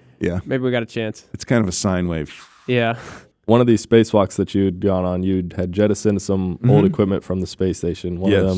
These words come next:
Speaker 3: them was a, around a fourteen hundred pound tank. Is that
Speaker 1: Mm-hmm.
Speaker 3: correct?
Speaker 1: Ammonia tank, yeah.
Speaker 3: So
Speaker 2: I mean,
Speaker 3: I was
Speaker 2: we, me and Jug can do that on Earth, but it's cool
Speaker 3: Yeah.
Speaker 2: that you're able to do it once you're in zero
Speaker 1: <laughs>
Speaker 2: gravity.
Speaker 1: I'd like to see you do it on Earth, actually.
Speaker 3: <laughs> So I was curious, did you,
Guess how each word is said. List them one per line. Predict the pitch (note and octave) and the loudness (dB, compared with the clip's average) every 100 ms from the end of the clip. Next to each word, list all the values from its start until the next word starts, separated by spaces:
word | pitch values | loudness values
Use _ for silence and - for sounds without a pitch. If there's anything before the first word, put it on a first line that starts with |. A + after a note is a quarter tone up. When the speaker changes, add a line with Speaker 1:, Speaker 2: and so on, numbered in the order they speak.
| F2+ | -4
Speaker 3:
them | _ _ _ _ | _ _ _ _
was | G2+ F#2+ | -2 2
a, | F#2+ F2+ F2 - _ _ - | 2 2 0 -6 _ _ -4
around | F#2+ G2 | -2 0
a | |
fourteen | - G#2+ - G2+ | 2 2 2 0
hundred | G2+ F#2 - | 0 0 -2
pound | G2 F2 | -2 -2
tank. | G#2 F#2 E2+ | -2 -2 -4
Is | F2 | -6
that | F2+ - _ A2+ | -6 -8 _ 0
Speaker 1:
Mm-hmm. | C3+ F3+ | 2 2
Speaker 3:
correct? | D3 G#2 | 0 2
Speaker 1:
Ammonia | B2 B2 G#2 | 6 6 4
tank, | F#2 D#2+ D2+ - | 2 -4 -4 -8
yeah. | D2+ - _ | -10 -10 _
Speaker 3:
So | - A2+ G#2+ F2+ - | 2 4 4 2 -2
Speaker 2:
I | B2 | -2
mean, | A#2+ | 2
Speaker 3:
I | B2 | 6
was | |
Speaker 2:
we, | F3 B2 | 6 4
me | B2+ E3 | 2 4
and | C3 | 4
Jug | D3 D3 | 4 4
can | C#3 | 2
do | B2+ | 2
that | A#2+ A2+ | 0 0
on | A2 | -2
Earth, | B2+ A#2 - | 0 0 -2
but | C3 | -2
it's | B2+ | -2
cool | G#2 F#2 | 2 2
Speaker 3:
Yeah. | |
Speaker 2:
that | C3+ | 4
you're | B2+ B2+ | 2 0
able | B2 | -2
to | A#2+ | 0
do | B2+ | 0
it | |
once | A#2+ A#2 | 0 -2
you're | - A2+ | 0 2
in | |
zero | A2+ A2 | 2 2
Speaker 1:
<laughs> | A#2+ | 0
Speaker 2:
gravity. | A2 G#2 G#2+ _ | 0 -4 -10 _
Speaker 1:
I'd | F#2 G#2+ | -4 0
like | A#2+ - | 0 -2
to | C#3 | -6
see | B2+ | -2
you | A#2+ F#2 | 0 0
do | E2 | 0
it | D2+ | -2
on | C#2+ D2 | -4 -2
Earth, | E2 - C#3 | 0 4 4
actually. | - C#3+ D2 E2+ - | 4 0 -2 -4 -6
Speaker 3:
<laughs> | - - - - E3 - - | -10 -12 -12 -14 -16 -12 2
So | C#3+ - - | 4 4 2
I | B2 | 4
was | F3 | 4
curious, | - D#3 D3 - | 4 4 6 6
did | A#2+ A#2 | 4 6
you, | D3+ - | 4 4